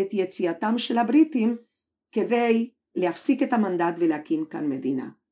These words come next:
עכשיו, השיתוף הפעולה הזה היה מאוד קשה,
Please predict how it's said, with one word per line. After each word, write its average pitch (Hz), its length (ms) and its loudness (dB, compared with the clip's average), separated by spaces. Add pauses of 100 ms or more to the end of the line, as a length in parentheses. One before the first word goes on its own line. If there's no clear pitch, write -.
(600)
עכשיו, - 240 -4
השיתוף 240 560 -2
הפעולה 220 540 2
הזה 190 200 -2
היה 175 160 4
מאוד 180 400 0
קשה, 160 520 -4